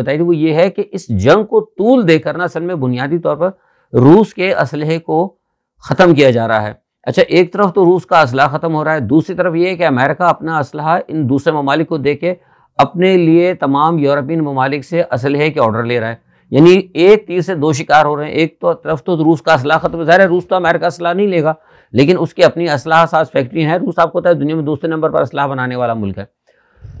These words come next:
तो ये एक तो ये काम हो रहा है, लेकिन इसमें देखना है कि इसमें असल नुकसान किसका हो रहा है। असल नुकसान तो यूक्रेन का हो रहा है। और कल क्या हुआ? कल ये हुआ कि जब ये सारे मामलात हुए और इन्होंने सब कुछ है, तो कल प्यूटन ने वाज़ेह तौर पर कह दिया,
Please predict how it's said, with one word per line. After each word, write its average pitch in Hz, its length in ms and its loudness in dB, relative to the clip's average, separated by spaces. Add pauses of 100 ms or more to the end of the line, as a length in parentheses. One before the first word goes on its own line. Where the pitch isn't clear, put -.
(200)
तो 247 140 10
ये 226 220 4
एक 220 300 0
तो 226 60 -10
ये 226 100 -4
काम 196 240 2
हो 196 60 0
रहा 226 80 2
है, 247 60 2
लेकिन 240 220 -2
इसमें 233 260 -4
देखना 202 280 4
है 262 100 0
कि 247 100 -4
इसमें 233 180 -6
असल 220 180 -4
नुकसान 208 420 0
किसका 202 300 0
हो 143 80 4
रहा 120 100 2
है। 127 60 0
असल 196 160 -8
नुकसान 190 300 -6
तो 233 80 2
यूक्रेन 220 400 0
का 220 120 2
हो 143 80 4
रहा 107 100 -2
है। 90 100 -12 (580)
और 160 60 4
कल 247 300 2
क्या 226 180 2
हुआ? 120 260 4 (600)
कल 185 160 4
ये 160 140 4
हुआ 127 400 2
कि 165 140 -8
जब 147 240 -4
ये 151 160 -2
सारे 135 280 0
मामलात 127 480 -2
हुए 123 140 0
और 151 140 -2
इन्होंने 127 280 -6
सब 123 160 -14
कुछ 123 160 -10
है, 139 80 -4
तो 185 80 -4
कल 165 180 -2
प्यूटन 135 360 -4
ने 156 80 -2
वाज़ेह 117 300 -2
तौर 139 160 -6
पर 151 120 -8
कह 185 160 -4
दिया, 147 220 -4